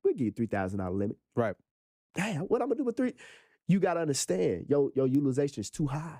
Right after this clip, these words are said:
Speaker 2: Right, right, right, right,
Speaker 1: You,
Speaker 2: right.
Speaker 1: you are a liability at this point, right?
Speaker 2: Right.
Speaker 1: So that's utilization. Then we got credit age, which is a, which is another metric.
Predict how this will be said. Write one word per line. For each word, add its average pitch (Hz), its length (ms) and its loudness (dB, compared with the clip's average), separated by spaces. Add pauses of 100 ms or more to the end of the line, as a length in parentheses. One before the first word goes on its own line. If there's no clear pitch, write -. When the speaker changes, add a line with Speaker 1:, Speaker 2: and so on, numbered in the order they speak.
Speaker 2:
Right, 123 160 4
right, 120 100 2
right, 113 200 2
right, 110 140 2
Speaker 1:
You, 202 100 4
Speaker 2:
right. 107 100 -4
Speaker 1:
you 180 160 2
are 147 160 2
a 135 60 0
liability 135 680 -2
at 98 120 -2
this 98 160 -4
point, 95 280 -2
right? - 140 4
Speaker 2:
Right. - 80 -4 (380)
Speaker 1:
So - 120 0
that's 165 180 0
utilization. 160 520 0
Then 151 40 4
we 156 60 2
got 151 160 0
credit 175 260 -2
age, 135 300 0
which 131 160 -2
is 120 80 -4
a, 123 140 0
which 123 260 -2
is 120 100 -4
another 131 260 2
metric. 117 340 0